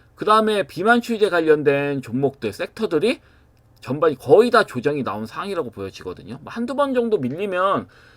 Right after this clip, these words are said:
어, 끝난다. 어, 이제 하방 흐름, 일시적인 조정 흐름이, 어, 끝나면서 반등이 나올 수 있는 구간이라고 좀 보여지거든요. 그래서,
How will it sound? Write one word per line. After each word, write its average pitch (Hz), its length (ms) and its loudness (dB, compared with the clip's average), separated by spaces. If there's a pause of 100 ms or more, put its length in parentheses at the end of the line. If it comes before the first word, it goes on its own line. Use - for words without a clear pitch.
(140)
어, 98 340 -8 (220)
끝난다. 370 760 0
어, 78 260 -18
이제 104 160 -12
하방 196 440 -8
흐름, 104 320 -8
일시적인 135 380 -4
조정 123 300 -4
흐름이, 170 480 -6 (420)
어, - 380 -20 (160)
끝나면서 151 720 -2 (640)
반등이 226 360 -2
나올 113 220 -2
수 - 120 -10
있는 101 200 -8
구간이라고 95 840 -10
좀 85 140 -20
보여지거든요. 90 1040 -14
그래서, 127 260 -12